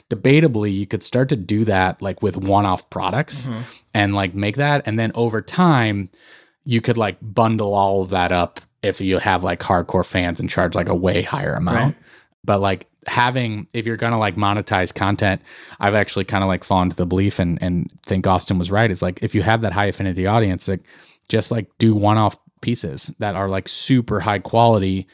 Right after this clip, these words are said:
Speaker 1: that, like, have very bottom focused, to, to use your words, like, very b-, bottom focused audiences, and sell them for, like, high price points. And if you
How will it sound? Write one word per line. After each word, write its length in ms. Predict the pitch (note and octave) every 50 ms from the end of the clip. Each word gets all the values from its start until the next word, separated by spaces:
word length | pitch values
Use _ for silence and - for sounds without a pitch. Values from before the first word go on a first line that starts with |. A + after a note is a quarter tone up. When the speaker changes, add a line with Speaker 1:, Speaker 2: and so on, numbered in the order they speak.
| - - - -
Speaker 1:
that, 120 | - G#2+ G#2+
like, 180 | G#2 G2+ -
have 300 | - - G#2 G2 G2+ F#2+
very 340 | F2+ F2+ G#2+ G#2 G#2 G#2 G#2
bottom 400 | F#2+ F#2+ F#2+ - F#2+ G2 G2 F2+
focused, 500 | - - G2 F2+ - A2+ G#2+ - - -
to, 240 | - G2 F2+ F2+ F#2
to 180 | F2+ - -
use 220 | F#2+ F#2 F#2 F2+ E2+
your 100 | G#2 F#2+
words, 300 | F#2 F#2+ G2 A2 B2 -
like, 180 | B2+ G2+ -
very 220 | - F#2 F#2 G2+ G2
b-, 140 | F#2 F#2+ F#2 - -
bottom 280 | - F#2+ F#2 F#2+ F#2 F#2
focused 360 | - G2 F#2 - F#2+ - -
audiences, 640 | G2 F#2 G2 G#2+ A2+ A2+ - C#3+ D3 C#3+ C3+ - - - - - - - - -
and 160 | - G#2 F#2
sell 160 | - - G2 G2
them 180 | G2+ G2+ G2
for, 80 | - G#2
like, 160 | G2+ G#2 G2
high 200 | - - F#2 F#2
price 240 | - G#2+ G#2+ A2 -
points. 320 | - - - - - -
And 200 | F#2+ F#2+ F#2 - -
if 100 | G2 G2 -
you 220 | - F2+ F#2+ F#2+